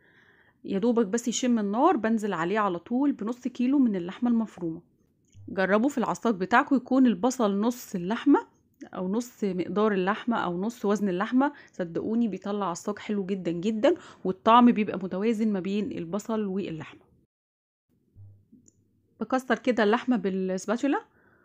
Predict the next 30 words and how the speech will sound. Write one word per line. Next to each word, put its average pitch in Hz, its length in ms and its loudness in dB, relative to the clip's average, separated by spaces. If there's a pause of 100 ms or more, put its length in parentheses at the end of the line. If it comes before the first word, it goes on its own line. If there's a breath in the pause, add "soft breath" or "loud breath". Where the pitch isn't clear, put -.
(140 soft breath)
وبقلبها 202 500 0
حلو 220 300 -2
جدًا، 214 400 -4
واول 214 540 2
ما 202 220 -4
احس 233 320 -6
ان 196 100 0
لونها 208 300 0
خلاص 208 320 0 (120)
الاحمر 202 520 -2
ده 185 100 -2
اختفى - 360 -4 (680 soft breath)
وبدأ 196 360 -2 (180)
يلون، 202 420 2 (120)
بقى، 170 340 0
بقى 170 240 -2
لون 208 320 4
رمادي 196 380 -2
كده، 269 240 -2
بنزل 220 320 0
بالملح، 190 580 -4
معلقه 185 260 -4
صغيره 185 400 -2
من 185 140 -4
الملح 214 520 -4 (800 soft breath)
ومعلقه 196 600 -2
صغيره 180 440 -2
من 180 120 -4
الفلفل 196 440 -6
الاسمر 269 480 0